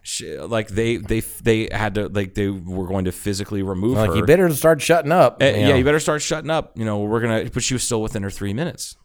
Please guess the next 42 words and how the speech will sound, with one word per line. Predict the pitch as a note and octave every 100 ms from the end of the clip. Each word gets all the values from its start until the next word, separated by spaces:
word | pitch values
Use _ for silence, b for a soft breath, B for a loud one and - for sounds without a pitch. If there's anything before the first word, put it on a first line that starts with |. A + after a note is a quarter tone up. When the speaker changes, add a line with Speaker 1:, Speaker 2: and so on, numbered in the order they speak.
| _ _ _
Speaker 2:
Oh. | D#2 E2 F#2+ D#2 C#2 _ _ -
Speaker 1:
And | A#2 A#2
she's | - A#2+ A2+
like, | A#2 G#2+
"I | - A2
will | G#2+ F#2+
not. | A2+ D3 A#2 -
I, | G2 G2 C#2+
I, | F#2+ F#2 - G2
I, | G2 -
I | G#2
know | A#2
my | A2+ G#2
constitutional | A#2 G#2+ - G#2 F#2 F2
rights, | A2 A#2 G#2+
and | F#2
you | G2
really | G2 A#2 A2
don't | G#2 F2
wanna | G#2+ G2+
get | A2+
in | A2
the | F#2
world | F2+ G2 F2
of | F2+
shit | - G#2+ F#2
that'll | F2+
da, | F#2
da, | F#2+ F#2+
da, | F#2
da." | F#2
So | E2+ G#2+ F#2+ F2 b b b b b b A2
w-, | B2
as | C3 C3+
she | -
was, | B2+ G#2+ G2+ -
as | - G#2+ G#2+
she | -
was | G#2+ F2+
leaving | F2+ A2 A2 G#2 F#2+
the | F2+ F#2 F2
lectern, | F2 F#2 G#2 - G2 E2+ E2+ A2+